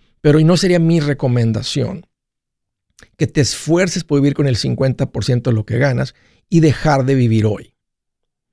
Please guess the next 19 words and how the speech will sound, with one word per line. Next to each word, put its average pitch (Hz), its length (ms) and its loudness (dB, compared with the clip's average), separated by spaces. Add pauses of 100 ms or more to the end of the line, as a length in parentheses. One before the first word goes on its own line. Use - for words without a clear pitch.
(1160)
Empieza 160 480 0
con 160 160 0
el 117 160 0
quince, 135 480 -2
que 135 100 0
es 123 60 2
donde 131 200 2
yo 123 200 2
te 147 100 -2
recomiendo 120 600 0
en 110 60 2
el 98 80 0
pasito - 380 -6
cuatro. - 420 -14 (1300)
A 151 100 -4
cómo 117 380 2
crecen 135 440 0
tus 165 260 -4
ingresos, 147 720 -2